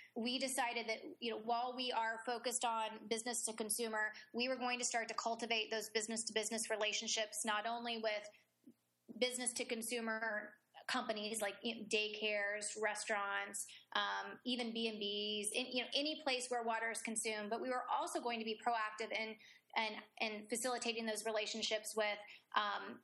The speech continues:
munis-, municipalities and, and let them know, you know, "Here's what we're doing. How could we work together?" And those are just slower conversations.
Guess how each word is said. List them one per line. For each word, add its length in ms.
munis-, 460
municipalities 1040
and, 320
and 160
let 200
them 160
know, 360
you 120
know, 100
"Here's 200
what 140
we're 120
doing. 320
How 180
could 120
we 100
work 260
together?" 600
And 480
those 160
are 140
just 240
slower 400
conversations. 1160